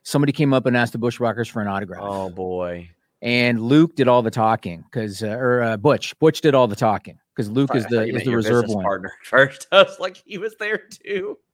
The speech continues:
Speaker 1: What's that? Sorry?
Speaker 2: I thought you meant your business
Speaker 1: No,
Speaker 2: partner.
Speaker 1: no, no, no,
Speaker 2: <laughs>
Speaker 1: no,
Speaker 2: It's
Speaker 1: no.
Speaker 2: like, he was there too.
Speaker 1: Yeah, no, no, no. So Butch, Butch did all the talking, and, and he very politely would say, "Wait till I'm done eating and then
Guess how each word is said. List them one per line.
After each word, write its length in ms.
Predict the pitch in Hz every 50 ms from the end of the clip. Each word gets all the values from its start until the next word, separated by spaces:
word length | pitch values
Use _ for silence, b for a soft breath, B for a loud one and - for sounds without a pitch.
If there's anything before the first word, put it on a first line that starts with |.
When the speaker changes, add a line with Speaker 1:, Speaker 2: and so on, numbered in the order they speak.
| _ _ _
Speaker 1:
What's 180 | 160 165 165 180
that? 180 | 175 202 202
Sorry? 320 | - 180 180 220 311 302 240
Speaker 2:
I 80 | 156 156
thought 200 | - - 202 160
you 80 | 160 147
meant 140 | 156 123
your 80 | 143 135
business 400 | 123 113 135 143 139 160 151 143 - -
Speaker 1:
No, 200 | 190 208 214 214
Speaker 2:
partner. 140 | 208 202 190
Speaker 1:
no, 80 | 190 180
no, 120 | 175 170
no, 60 | -
Speaker 2:
<laughs> 80 | 165 160
Speaker 1:
no, 0 |
Speaker 2:
It's 100 | 160 156
Speaker 1:
no. 40 | 151 -
Speaker 2:
like, 180 | 233 226 - -
he 140 | - 208 240
was 220 | 196 262 269 - -
there 240 | 226 233 262 254
too. 60 | 254 - 156
Speaker 1:
Yeah, 220 | 156 165 156 151
no, 200 | 151 165 170 165
no, 80 | 160 160
no. 280 | 156 139 107 - - - _
So 220 | _ - - 156 147
Butch, 320 | 123 143 185 190 - 160
Butch 300 | 139 123 156 185 180 -
did 120 | - 190 165
all 100 | 165 151
the 80 | 131 123
talking, 560 | - 131 131 127 120 - 104 90 87 98 - _
and, 280 | 139 123 117 117 117 117
and 240 | 117 123 117 113 113
he 120 | 123 120
very 220 | 110 131 135 139 131
politely 480 | - 107 113 120 123 123 123 120 120 110
would 180 | 104 110 101
say, 440 | - - 117 104 101 101 98 98 98 b b b _
"Wait 180 | 117 127 131
till 140 | - 147 139
I'm 120 | 135 135 127
done 220 | 131 127 127 123 120
eating 420 | 117 120 117 120 117 120 120 120
and 100 | 107 104
then 320 | 104 104 104 107 104 110